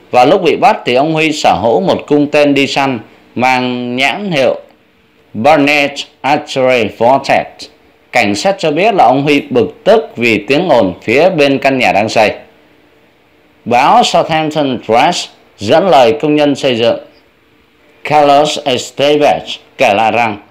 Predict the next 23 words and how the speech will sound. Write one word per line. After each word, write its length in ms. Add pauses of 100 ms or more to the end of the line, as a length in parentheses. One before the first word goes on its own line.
(300)
trong 200
khi 240
cùng 380
các 180
đồng 180
nghiệp 220
làm 200
việc, 360 (360)
ông 280
không 320
trông 200
thấy 160
gì 340
mà 100
chỉ 200
nghe 280
thấy 340 (200)
ba 260
tiếng 340
vù 280
vù 340
trên 200
đầu. 280